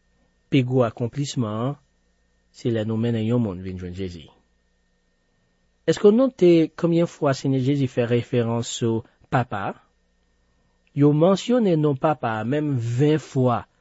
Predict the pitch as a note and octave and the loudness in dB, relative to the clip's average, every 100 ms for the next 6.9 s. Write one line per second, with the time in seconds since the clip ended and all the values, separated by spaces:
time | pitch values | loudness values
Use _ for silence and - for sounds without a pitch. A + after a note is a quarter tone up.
0 | _ _ - A#2+ A2+ G#2+ G#2+ G2 F#2 E2+ | _ _ -4 -4 -4 -6 -6 -8 -12 -12
1 | - B2+ B2 - _ _ _ - E3 C#3+ | -4 0 0 -2 _ _ _ -6 0 0
2 | B2+ D#3 C#3 A#2+ C#3+ - F#3+ F3+ F3+ D#3+ | 2 2 2 0 -4 -4 -4 0 0 0
3 | D3 B2 D#2+ _ _ _ _ _ - D3 | 0 -2 -4 _ _ _ _ _ -4 0
4 | B2+ B2 C3+ B2 A2 G#2+ G#2+ G2 F#2+ F2+ | 0 0 -2 -4 -6 -6 -8 -8 -10 -14
5 | E2+ - _ _ _ _ _ _ _ _ | -16 -20 _ _ _ _ _ _ _ _
6 | _ - B2+ D#3+ C#3 E3 - B2 | _ -6 2 2 4 0 2 -2